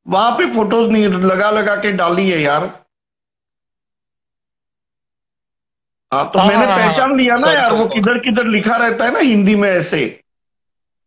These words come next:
Speaker 1: भले तुम कॉफी शॉप में निकालोगे तो कहीं ना कहीं हिंदी में ऐसा notice board रहता है, उससे हमें समझ में आ गया कि भाई ये तो मसूरी का ये कॉफी शॉप है।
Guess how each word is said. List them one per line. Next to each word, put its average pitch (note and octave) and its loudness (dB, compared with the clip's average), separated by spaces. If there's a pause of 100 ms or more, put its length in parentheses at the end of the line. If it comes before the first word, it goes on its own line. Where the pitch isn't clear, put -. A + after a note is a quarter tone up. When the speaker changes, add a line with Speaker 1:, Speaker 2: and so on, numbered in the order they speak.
(1300)
Speaker 1:
भले E3 0
तुम F#3+ -4
कॉफी E3+ 0
शॉप F3+ -2
में B3 0
निकालोगे F3 0
तो F#3 -4
कहीं F3+ -2
ना G3 2
कहीं C#4+ -4
हिंदी E3+ 2
में G3 2
ऐसा F#3+ -2
notice F#3 -2
board A3 -2
रहता G3 -2
है, G3+ 0
उससे F3+ -2
हमें G3+ 2
समझ F#3 -2
में F#3+ -2
आ F#3+ 0
गया G3+ 0
कि F3+ -4
भाई D#3+ -2
ये D#3+ -2
तो E3+ -4
मसूरी F3+ -2
का - -4
ये D3+ -2
कॉफी - -6
शॉप G#2+ -4
है। F#2 -10